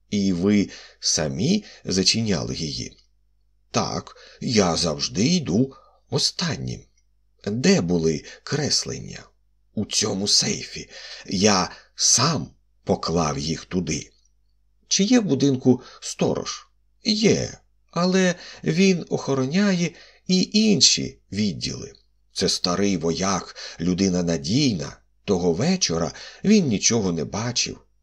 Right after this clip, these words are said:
Щоправда, туман був дуже густий». Уявімо собі,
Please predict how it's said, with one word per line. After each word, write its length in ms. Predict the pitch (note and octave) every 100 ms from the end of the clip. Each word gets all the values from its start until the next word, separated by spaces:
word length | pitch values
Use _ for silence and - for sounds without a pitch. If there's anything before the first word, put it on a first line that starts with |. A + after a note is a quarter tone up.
| _
Щоправда, 800 | - - G3+ G#3 G#3+ F#3+ B2 F#2 - - - _ _ -
туман 640 | C#3+ A#2+ E3+ G#3 F3 G#2
був 300 | F#2+ F#2 E2+
дуже 540 | A2+ A#3 A#3 D#3 G#2
густий». 640 | E2 D2+ - - C2 A#1+ - _ _ _ _ _ _ _
Уявімо 760 | - F2+ F#2 F2+ F#2+ F2 E2 -
собі, 600 | - - - C#3 G3 D#3+